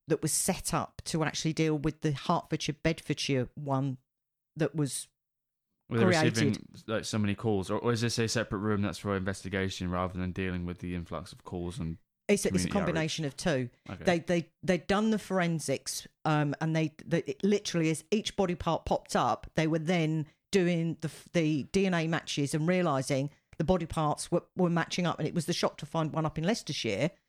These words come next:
Speaker 1: that they realised they matched them all up. So they created this task force between Hertfordshire and Bedfordshire Police. There was a D C I from Hertfordshire that was actually leading it. And they usually set up an incident room, and then they also set up a, an incident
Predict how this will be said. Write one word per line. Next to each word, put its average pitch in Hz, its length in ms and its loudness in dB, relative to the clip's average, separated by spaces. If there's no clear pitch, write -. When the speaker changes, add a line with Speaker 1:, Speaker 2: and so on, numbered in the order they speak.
Speaker 1:
that 190 140 2
they 190 100 4
realised 170 440 2
they 165 100 2
matched - 300 -2
them 156 100 0
all 156 160 2
up. 135 200 0
So - 180 2
they 170 120 0
created 208 520 0
this 202 140 0
task 185 400 -4
force 139 240 -2
between 156 420 -2
Hertfordshire 160 500 -2
and 160 120 -4
Bedfordshire 151 600 0
Police. 135 440 -2
There 147 140 0
was 143 100 -2
a 139 140 2
D 185 80 4
C 180 220 0
I 156 100 2
from 151 200 -4
Hertfordshire 151 420 -2
that 135 100 -6
was - 100 -4
actually 143 300 0
leading 139 440 2
it. 127 180 -2
And 165 100 2
they 156 60 4
usually 170 240 2
set 165 240 0
up 160 120 -2
an 160 80 0
incident 175 340 -4
room, 143 180 -2
and 147 140 -2
then 151 100 -4
they 156 140 -2
also 151 260 -4
set 151 220 -6
up 147 100 -4
a, 151 180 -2
an 151 140 -2
incident 143 440 -4